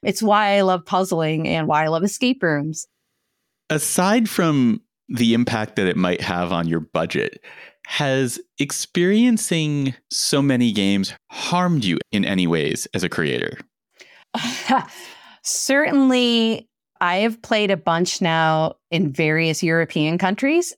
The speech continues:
Speaker 1: and seeing the scope of what people are able to do over there, it can be a little disheartening as far as,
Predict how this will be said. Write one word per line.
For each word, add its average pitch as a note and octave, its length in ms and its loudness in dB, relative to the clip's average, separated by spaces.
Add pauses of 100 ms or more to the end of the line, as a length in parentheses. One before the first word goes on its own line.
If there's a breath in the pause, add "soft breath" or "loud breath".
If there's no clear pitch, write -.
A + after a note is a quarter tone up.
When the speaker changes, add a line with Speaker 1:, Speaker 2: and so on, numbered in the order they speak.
(140)
Speaker 1:
and D#3 680 0
seeing G#3 680 0
the E3 120 0
scope - 680 -2 (220)
of D#3 320 0
what D#3 500 -2
people F#3 300 2
are E3+ 140 4
able E3+ 320 0
to D#3+ 80 -2
do D#3 260 0
over F3 260 0
there, G#3 500 2 (140)
it F#3+ 200 0
can F#3 280 2
be E3+ 300 0
a E3 140 0
little D#3+ 880 0
disheartening G3+ 880 0
as - 280 -4
far D3+ 320 0
as, C#3+ 540 -2